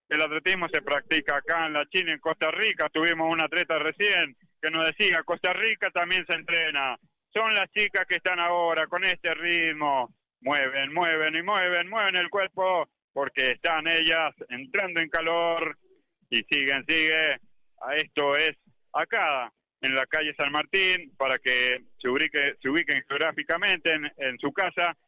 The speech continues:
que está las profes de Zumba, este ritmo de baile, y previo a lo que va a ser la largada, están sobre la calle San Martín, bailando, haciendo el ritmo.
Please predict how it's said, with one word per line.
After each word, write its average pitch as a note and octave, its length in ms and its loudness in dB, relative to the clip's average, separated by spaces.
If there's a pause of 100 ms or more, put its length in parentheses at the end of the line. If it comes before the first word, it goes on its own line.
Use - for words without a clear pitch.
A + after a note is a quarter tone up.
(220)
que C#3+ 420 0
está D3+ 540 0 (280)
las C3 160 -2
profes D#3 480 0 (420)
de B2+ 520 2 (520)
Zumba, F3+ 500 0
este C#3 280 -2
ritmo C#3+ 340 0
de D3+ 120 2
baile, G3 480 2 (380)
y C#3 200 0
previo F3 640 2
a C#3+ 100 0
lo C3+ 120 -4
que D3 100 -2
va D#3 80 0
a D3 60 -4
ser D#3 120 -2
la D#3 80 2
largada, F3 480 0
están - 220 -6
sobre D#3+ 220 0
la D#3 120 2
calle E3+ 320 0
San F3+ 140 -4
Martín, G3 500 0 (300)
bailando, C3 640 -2
haciendo D3+ 460 -2
el D3+ 120 0
ritmo. F3 600 0